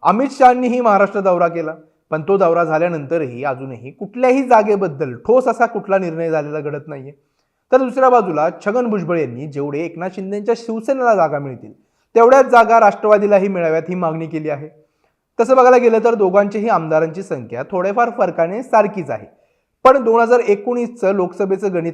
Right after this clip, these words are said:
पाहता एकनाथ शिंदेकडे असणारे खासदारांची संख्या जास्त आहे, तर दुसऱ्या बाजूला अजित पवारांकडे राज्यसभेवरचे प्रफुल्ल पटेल आणि लोकसभेवरचे फक्त सुनील तटकरे एवढेच खासदार आहेत. त्यामुळे कुठेतरी अजित पवारांचं पारडं इथं खूपच कमकुवत झालेलं आहे.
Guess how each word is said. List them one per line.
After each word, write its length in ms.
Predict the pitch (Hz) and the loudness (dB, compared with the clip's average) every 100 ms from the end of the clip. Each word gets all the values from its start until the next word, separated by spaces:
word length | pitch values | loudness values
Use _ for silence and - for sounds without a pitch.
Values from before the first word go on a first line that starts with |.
| 165 | -2
पाहता 420 | 131 127 113 143 254 _ _ 196 | -4 -4 -8 -8 -8 _ _ -4
एकनाथ 340 | 196 247 254 | 0 2 0
शिंदेकडे 480 | 233 208 226 214 220 | -2 -2 -2 2 4
असणारे 360 | 185 185 180 185 | 4 2 -6 -2
खासदारांची 540 | 165 156 180 180 185 | -4 -2 -4 -4 -8
संख्या 280 | 185 170 170 | -10 -6 -4
जास्त 320 | 160 151 156 | -2 -4 -4
आहे, 180 | 143 139 156 _ _ _ 226 | -10 -10 -20 _ _ _ -4
तर 100 | 226 | -4
दुसऱ्या 300 | 190 196 202 | -2 2 4
बाजूला 420 | 165 143 131 151 | 4 0 -4 -2
अजित 200 | 160 190 | -2 -6
पवारांकडे 720 | 202 175 151 147 143 120 117 | -4 -2 0 -2 -8 -12 -4
राज्यसभेवरचे 800 | 156 147 160 175 170 175 170 180 | -4 -4 -6 -8 -4 -6 -6 -10
प्रफुल्ल 380 | 180 180 233 214 | -8 -4 -4 -2
पटेल 260 | - - 101 _ _ _ | -4 -8 -16 _ _ _
आणि 200 | 208 240 | -2 4
लोकसभेवरचे 880 | 220 240 233 240 226 196 151 - 170 | 6 4 4 2 4 2 -2 -8 -8
फक्त 400 | 190 190 - 147 | -6 -8 -6 -8
सुनील 440 | 165 233 254 247 | -6 -4 -6 -4
तटकरे 340 | 233 - 120 143 | -6 -6 -10 -4
एवढेच 340 | 202 226 226 | 0 0 0
खासदार 320 | 202 185 185 | -2 0 -2
आहेत. 160 | 170 180 _ _ _ - | -2 -8 _ _ _ 2
त्यामुळे 260 | 277 277 | 4 4
कुठेतरी 340 | 254 262 262 262 | 2 0 2 4
अजित 260 | 214 202 | 4 2
पवारांचं 540 | 233 233 226 226 220 220 | 2 4 4 2 -2 -6
पारडं 420 | 220 208 190 151 | 4 4 4 0
इथं 280 | 151 220 220 | -2 -6 -6
खूपच 300 | 208 226 226 | -6 -6 -2
कमकुवत 380 | 214 190 160 175 | -4 -4 -4 -4
झालेलं 340 | 151 131 113 | -4 -10 -12
आहे. 160 | 101 | -14